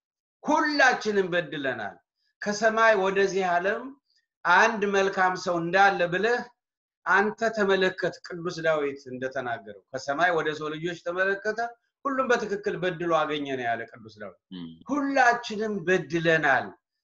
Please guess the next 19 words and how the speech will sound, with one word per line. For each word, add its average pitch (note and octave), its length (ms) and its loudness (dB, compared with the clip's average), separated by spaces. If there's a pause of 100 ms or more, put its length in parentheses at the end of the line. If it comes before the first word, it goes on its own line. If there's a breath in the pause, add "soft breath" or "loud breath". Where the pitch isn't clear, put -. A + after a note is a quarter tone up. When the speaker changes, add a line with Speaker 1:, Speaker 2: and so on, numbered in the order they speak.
(140)
Speaker 1:
ስለዚህ A3+ 600 2
ይቅር G3+ 420 0
በለን፣ D#3+ 420 2 (680)
ማረን፣ D3+ 680 4 (560)
እራራልን፣ D#3+ 840 6 (580)
እንልን። E3 720 -2 (720)
እንዴ C3+ 280 -6 (680)
ችግር G3 500 -2
የማያውቅ G3 720 6
ሊቀ F#3 300 0
ካህናት F#3+ 560 2
የለንም። E3 500 -2 (520)
ሰው A#3+ 320 4
ሆነህ G#3+ 420 4 (560)
አንተ G#3+ 320 2
የኛን G#3 440 4
መከራ G3 380 0
ሁሉ B3 320 -2
አይተኸዋል። E3 600 2